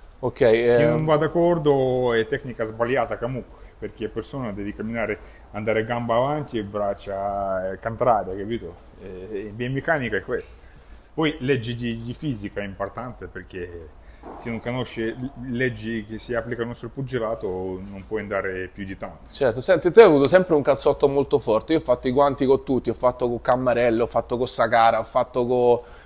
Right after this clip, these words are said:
Speaker 1: due match con Faraoni, ho fatto con, ehm, anche in Bielorussia con match, con uno che aveva fatto tre match con Usyk, ma il calzotto che, forte come il tuo non ho mai sentito.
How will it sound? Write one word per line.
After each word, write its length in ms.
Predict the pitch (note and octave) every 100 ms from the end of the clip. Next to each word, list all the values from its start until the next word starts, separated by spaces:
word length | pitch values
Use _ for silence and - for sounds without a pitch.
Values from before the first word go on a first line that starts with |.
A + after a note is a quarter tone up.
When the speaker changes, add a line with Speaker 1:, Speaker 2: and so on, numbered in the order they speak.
| -
Speaker 1:
due 160 | B2
match 320 | C3 C#3 -
con 120 | C3 B2+
Faraoni, 520 | C3 B2 C3 C3 B2+
ho 60 |
fatto 400 | A#2+ D3 C#3 C#3
con, 220 | C3 C3+ C#3
ehm, 560 | C3 C3 C3 B2+ C3
anche 200 | G#2+ C#3
in 100 | C#3+
Bielorussia 520 | C3+ C#3 C#3+ C#3 - B2
con 140 | B2
match, 300 | C3 C3+ -
con 140 | -
uno 120 | D3 C3+
che 60 |
aveva 100 | B2
fatto 240 | A#2 B2 C3
tre 140 | C3+
match 340 | C#3 C3+ -
con 140 | B2 C3+
Usyk, 340 | C3 - A2
ma 120 | B2
il 60 | C3+
calzotto 460 | - C4+ G3 F#3 C3+
che, 140 | C#3
forte 360 | - D#3 D3 C#3
come 180 | C#3 C#3
il 60 |
tuo 160 | C3 E3
non 100 | A#2+
ho 60 | A2+
mai 200 | B2+ A#2
sentito. 480 | A2+ A2 F#2+ F#2